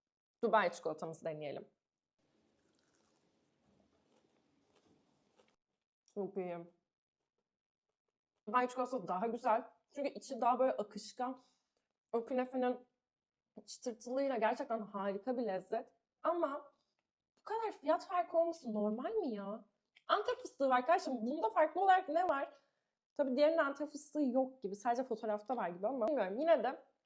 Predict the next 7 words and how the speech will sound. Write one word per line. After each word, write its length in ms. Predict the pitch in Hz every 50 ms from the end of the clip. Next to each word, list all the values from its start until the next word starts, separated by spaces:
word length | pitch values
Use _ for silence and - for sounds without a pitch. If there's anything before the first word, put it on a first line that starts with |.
| _ _ _ _ _ _ _ _ - - -
Dubai 340 | 285 247 311 330 349 359 339
çikolatası 600 | - - - 320 302 302 311 302 302 - 254 247
bu 60 | 254
kadar 320 | - 339 349 330 311 320 -
pahalı 240 | 294 277 320 330
olabilir 500 | 294 - 233 247 277 269 254 285 349 330
mi? 220 | 320 294 247 202